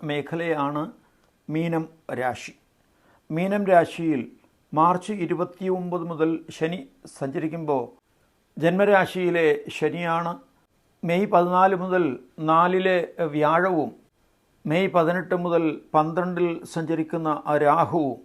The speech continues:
അനുകൂലമല്ലാത്ത ഫലങ്ങളായിരിക്കും നൽകുക. ജന്മത്തിലെ ശനി കുടുംബക്കാരുമായി വഴക്ക്, രോഗം,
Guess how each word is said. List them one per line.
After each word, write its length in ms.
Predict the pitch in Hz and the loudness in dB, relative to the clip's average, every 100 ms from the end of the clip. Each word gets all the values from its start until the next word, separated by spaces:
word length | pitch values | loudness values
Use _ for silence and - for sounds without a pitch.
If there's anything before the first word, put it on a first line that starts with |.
| _ _ _ _ - | _ _ _ _ -4
അനുകൂലമല്ലാത്ത 1200 | 165 175 185 190 180 170 170 165 165 160 156 - | 0 2 4 6 6 4 4 2 2 4 4 0
ഫലങ്ങളായിരിക്കും 1080 | - 143 160 160 147 143 147 135 - 131 131 - | -4 0 2 4 4 4 0 -6 -10 -12 -12 -10
നൽകുക. 400 | 127 117 113 110 - _ _ _ _ | -8 -6 -6 -8 -14 _ _ _ _
ജന്മത്തിലെ 680 | 147 165 180 196 196 196 170 - | 2 4 4 2 2 2 0 -8
ശനി 540 | - 156 175 143 - - _ _ _ | -2 -2 0 -6 -8 -16 _ _ _
കുടുംബക്കാരുമായി 1080 | - 160 180 190 185 190 190 185 185 175 - - | -4 -2 0 2 6 8 6 2 0 0 -4 -4
വഴക്ക്, 720 | 147 147 147 170 - 185 175 - _ _ _ 170 | 4 6 6 2 0 0 0 -4 _ _ _ -2
രോഗം, 680 | 151 175 196 190 180 175 | 2 6 6 6 4 2